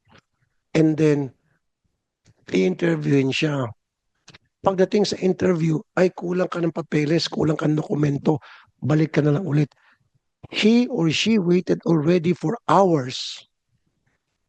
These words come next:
Doon sa pila pa lang, isang oras, pinakamababa, plus here, three hours, four hours. Only to be told nung pag-turn na niya na may kulang kang dokumento, uwi ka muna, sana ma-.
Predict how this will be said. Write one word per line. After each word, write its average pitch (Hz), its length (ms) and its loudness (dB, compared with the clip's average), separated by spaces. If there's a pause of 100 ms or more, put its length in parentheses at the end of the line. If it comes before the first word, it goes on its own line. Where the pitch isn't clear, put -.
(200)
Doon 165 240 2
sa 190 80 -2
pila 170 320 0
pa 175 160 -2
lang, 180 240 0 (960)
isang - 320 0
oras, 160 560 0 (160)
pinakamababa, 135 640 -4 (320)
plus 156 240 -2
here, 165 160 0
three 147 160 -2
hours, 147 320 -2 (160)
four - 320 -18
hours. 190 560 0 (480)
Only 240 320 4
to 202 80 -2
be 165 160 2
told 214 320 0
nung 180 160 -2 (120)
pag-turn 202 440 0
na 196 80 -2
niya 180 240 0
na 170 160 2 (560)
may 196 80 4
kulang 233 320 0
kang 220 160 0
dokumento, 190 640 0 (240)
uwi 226 160 4
ka 196 160 -2
muna, 196 320 2 (160)
sana - 480 -2
ma-. 180 240 -2